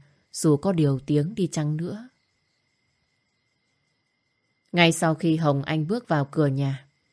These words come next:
người đàn bà kia kênh kiệu nói với cô: "Hôm nay chị bày thế trận lớn như vậy,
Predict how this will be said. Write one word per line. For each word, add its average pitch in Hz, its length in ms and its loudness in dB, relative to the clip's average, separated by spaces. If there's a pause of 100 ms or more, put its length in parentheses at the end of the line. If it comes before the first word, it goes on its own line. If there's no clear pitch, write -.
(400)
người 160 160 6
đàn 143 280 4
bà 139 180 2
kia 170 280 -2
kênh 180 180 0
kiệu 160 280 -2
nói 139 220 -2
với 190 220 -6
cô: 160 260 -4 (1500)
"Hôm 165 220 0
nay 165 180 2
chị 147 160 -4
bày 139 240 0
thế 147 220 0
trận 156 200 -4
lớn 147 300 -2
như 220 100 -8
vậy, 143 240 -8